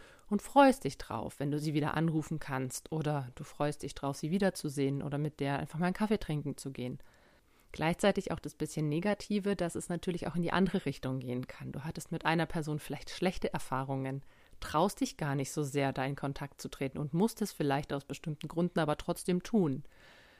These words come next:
Egal, in welcher Konstellation du dich befindest, wenn du im gewissen Sinne Regeln befolgst, wie du Kommunikation gestaltest, dann kannst du auch negative Erfahrungen zu positiven umdeuten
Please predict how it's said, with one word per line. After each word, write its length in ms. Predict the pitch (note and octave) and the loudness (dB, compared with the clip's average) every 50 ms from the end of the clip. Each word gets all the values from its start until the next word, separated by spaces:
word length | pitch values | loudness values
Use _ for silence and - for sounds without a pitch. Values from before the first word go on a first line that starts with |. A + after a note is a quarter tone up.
| - - - - _ | -20 -20 -20 -12 _
Egal, 580 | - A3 G3+ - - G#3 G#3+ A#3+ C4 C4+ C#4+ C#4+ | 2 2 2 4 4 6 8 8 8 8 8 6
in 300 | - - G3+ G3+ F#3+ F3 | 6 4 4 4 4 4
welcher 500 | F3 F#3 G#3 A3 - - G3 F3+ F3+ F3 | 4 6 4 4 4 2 0 0 0 -2
Konstellation 960 | - - F#3 F#3 - - F3+ E3 E3 D#3 - - - - F3 E3+ G3+ A#3+ A#3+ | 0 0 0 0 0 0 -2 0 0 -2 -2 -2 -2 0 2 4 6 8 8
du 80 | G#3+ E3+ | 6 4
dich 180 | D#3+ E3 - | 0 -2 -4
befindest, 840 | - - - - - - E3+ G3 A3 A#3 B3+ C4 C4 C4 - - - - _ - - | -8 -14 -16 -8 -2 2 4 6 6 6 6 4 2 0 -2 -12 -16 -20 _ -14 -2
wenn 300 | - E3 D#3+ F3 F3 E3 | 0 2 4 4 4 4
du 260 | D#3+ D3+ D3+ D3+ D#3 | 4 2 2 0 0
im 380 | - D3 D3 C#3+ C#3+ C#3+ C#3 C3 - - | 0 -2 -2 0 0 -2 -4 -6 -8 -4
gewissen 380 | - D#3+ D#3 D#3+ - - D#3 D3 | 0 0 0 0 0 -2 -2 0
Sinne 300 | D#3+ D#3 D3+ D3 - - | 2 0 0 0 2 4
Regeln 300 | G3 B3 A#3+ B3+ A#3 G#3 | 4 4 6 6 4 4
befolgst, 560 | G3+ - - - F#3+ G#3+ B3+ C4 - - - | 4 0 0 4 6 6 6 6 2 0 -2
wie 40 | F#3 | 0
du 100 | F3 E3+ | 0 0
Kommunikation 720 | - - F3 E3+ E3+ E3+ D#3+ - F3 - - - E3+ E3+ | -2 0 2 4 4 2 2 -2 -6 -10 -4 -2 -2 0
gestaltest, 640 | D#3 D3+ - - D3+ D3+ F3 G3 - A3 - - | 0 -2 -2 0 2 4 4 4 4 2 2 2
dann 140 | F#3+ F3 F3 | 2 0 2
kannst 320 | - G3 F#3+ G3 - - - | 4 4 4 4 4 2 0
du 60 | - | 0
auch 160 | D3+ - - | 0 4 6
negative 640 | E3+ F3 G#3 B3+ - B3+ A#3+ - - A#3 A3+ G#3 - | 6 6 6 6 4 4 2 2 2 0 2 4 4
Erfahrungen 680 | - F#3 - - F#3 F3 F3 D#3+ E3 E3 E3 D#3+ E3 | 2 2 0 2 2 2 4 4 2 2 2 0 0
zu 100 | - F3+ | -2 -2
positiven 640 | - - F3+ F3 D#3 D#3+ D#3 - - D3+ - - - | 2 4 4 4 4 2 -2 0 -2 -4 -2 -2 -2
umdeuten 720 | - F#3+ A#3 C4 B3+ C4 B3 B3 B3 - - B3 B3 B3 | 2 4 4 6 6 6 6 6 4 4 6 4 4 4